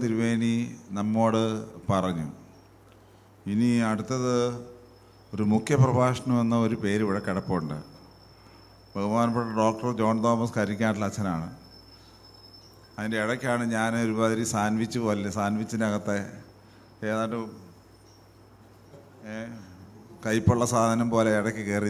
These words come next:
നിൽക്കുന്നത്. ഇപ്പം എല്ലാവരും പറയുന്നത് ഈ വാൾനട്ട് കഴിക്കണമെന്നാണ്,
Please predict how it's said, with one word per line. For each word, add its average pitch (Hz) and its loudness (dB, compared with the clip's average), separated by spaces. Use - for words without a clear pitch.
നിൽക്കുന്നത്. 87 -2
ഇപ്പം - 0
എല്ലാവരും 120 2
പറയുന്നത് 120 2
ഈ - 0
വാൾനട്ട് 123 2
കഴിക്കണമെന്നാണ്, 95 -2